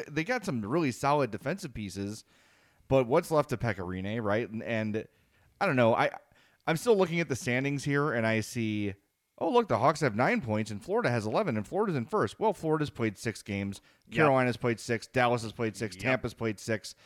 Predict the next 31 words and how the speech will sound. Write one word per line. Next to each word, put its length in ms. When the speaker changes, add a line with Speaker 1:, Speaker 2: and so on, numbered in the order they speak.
Speaker 1:
The 80
Hawks 240
and 100
Columbus 320
have 100
played 240
ten. 380
Speaker 2:
Yeah. 180
Speaker 1:
So 200
it's, 320
<laughs> 240
you 100
know, 160
th-, 200
don't 220
just 160
look 100
at 100
the 60
standings. 380
You 180
gotta 160
look 140
at 80
the 80
games 300
played. 360
Speaker 2:
I'm 160
also 380
basing 420
it 240